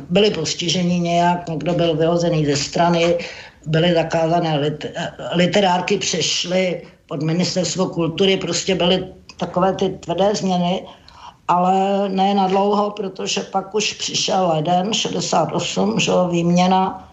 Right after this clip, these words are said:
Antonína Novotného, eh, to už,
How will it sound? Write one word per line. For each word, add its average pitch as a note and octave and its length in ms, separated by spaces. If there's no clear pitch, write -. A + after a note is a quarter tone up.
Antonína F3 640
Novotného, E3+ 1160
eh, D3 60
to - 180
už, - 240